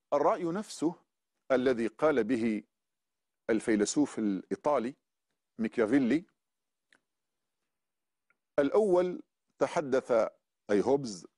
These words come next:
عن هذا في كتابه التنين الذي يشير به إلى الدولة أو التنين الجبار كما يحلو له أن يسميه،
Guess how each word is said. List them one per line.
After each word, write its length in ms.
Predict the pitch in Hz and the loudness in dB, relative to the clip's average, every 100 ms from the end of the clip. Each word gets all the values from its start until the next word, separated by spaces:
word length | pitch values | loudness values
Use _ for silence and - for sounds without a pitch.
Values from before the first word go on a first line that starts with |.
| _ _ - | _ _ -12
عن 220 | 90 101 | -8 -6
هذا 260 | 95 110 101 | -2 -2 -2
في 100 | 98 | -6
كتابه 420 | - 139 110 107 | -6 -2 -2 -2
التنين 680 | 104 - 110 143 139 98 - _ | -6 -4 -2 0 0 -2 -8 _
الذي 240 | 110 95 104 | -4 -2 0
يشير 320 | 104 - 117 | -2 -2 -2
به 140 | 104 | -2
إلى 180 | 113 110 | -2 -4
الدولة 440 | 101 110 143 110 - _ _ _ _ _ _ _ _ _ _ _ | -2 0 2 0 -4 _ _ _ _ _ _ _ _ _ _ _
أو 100 | 92 | -4
التنين 440 | 85 - 98 104 139 | -4 -4 -4 0 0
الجبار 640 | 104 104 87 131 113 95 _ _ - | 0 -2 0 0 -2 -4 _ _ -16
كما 200 | 101 95 | -6 -2
يحلو 260 | 117 101 | -2 -2
له 200 | 104 104 101 | -2 -4 -4
أن 80 | |
يسميه، 600 | 101 90 131 120 113 135 | -6 -6 -2 2 2 0